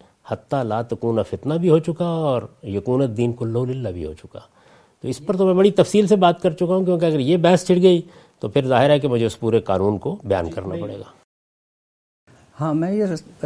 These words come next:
Speaker 2: پوچھنا چاہ رہا تھا کہ آپ بھی فرماتے ہیں، بلکہ حدیث میں آیا ہے کہ "من رأى منکم منکرا فلیغیرہ بی-، بی-، بیدہ۔" اب ایک حکمران ہے، اس کے پاس اختیار بھی ہے اور منکر بھی اس کے سامنے ہے، تو وہ،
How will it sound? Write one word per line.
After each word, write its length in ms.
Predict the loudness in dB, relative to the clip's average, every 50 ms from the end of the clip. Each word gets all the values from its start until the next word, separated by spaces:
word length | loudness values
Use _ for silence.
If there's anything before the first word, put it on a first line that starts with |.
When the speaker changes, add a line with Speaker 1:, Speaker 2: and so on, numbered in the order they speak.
| -4 -4
Speaker 2:
پوچھنا 240 | -4 -4 -2 -2 -2
چاہ 180 | -2 -4 -4 -6
رہا 80 | -6
تھا 180 | -6 -8 -8 -8
کہ 140 | -4 -4 -4 -4 -6 -8 -16 -20 _ -12
آپ 300 | -8 -6 -6 -6 -6 -4
بھی 140 | -4 -4 -4
فرماتے 520 | -4 -4 -4 -2 -4 -4 -6 -8 -6 -6
ہیں، 120 | -4 -2
بلکہ 360 | -2 -4 -4 -6 -10 -12 -18 -16 -10 -4
حدیث 300 | 0 0 0 0 0 -2
میں 120 | -4 -4
آیا 260 | -6 -6 -8 -8 -8 -8
ہے 60 | -6
کہ 100 | -4 -4
"من 220 | -2 -2 -2 -2
رأى 160 | 0 0 0
منکم 440 | 0 -2 -2 -4 -4 -6 -8 -8 -8 -10 -14 -14 -16 -14 -12 -10 -10 -10 -12 -8 -6
منکرا 380 | -2 -2 -2 -2 -2 -4 -6 -6 -6 -4
فلیغیرہ 500 | -4 -4 -4 -4 -4 -4 -2 -2 -4 -4
بی-، 200 | -6 -8 -8 -8
بی-، 200 | -6 -6 -4 -4
بیدہ۔" 540 | -4 -4 -4 -4 -4 -4 -4 -4 -6 -6 -8 -12 -14 -16 _ _ _ _ _ _ _
اب 160 | -2 0 0 2
ایک 200 | 0 0 -2 -4
حکمران 520 | -4 -2 -2 0 2 2 2 2 2 0
ہے، 240 | 0 0 -2 -2 -2 -2
اس 140 | -4 -6 -4
کے 120 | -4 -4 -4
پاس 400 | -2 -2 -2 -2 -2 -2 -4 -6
اختیار 440 | -8 -8 -6 -4 0 2 2 2
بھی 240 | 2 2 0 -2 -2
ہے 160 | -4 -6 -10 -12 -16 _ _ _ _ _ _ _ -20 -20 _ _ 4
اور 260 | 8 8 10 8 8
منکر 340 | 6 6 4 4 4 2 2
بھی 140 | 2 0
اس 120 | -2 -2 -2
کے 80 | -4
سامنے 440 | -4 -4 -4 -6 -4 -4 -2 -2 -2
ہے، 240 | -4 -4 -8 -8 -10 -12 -14 -8 -4
تو 100 | -2 0
وہ، 100 | 0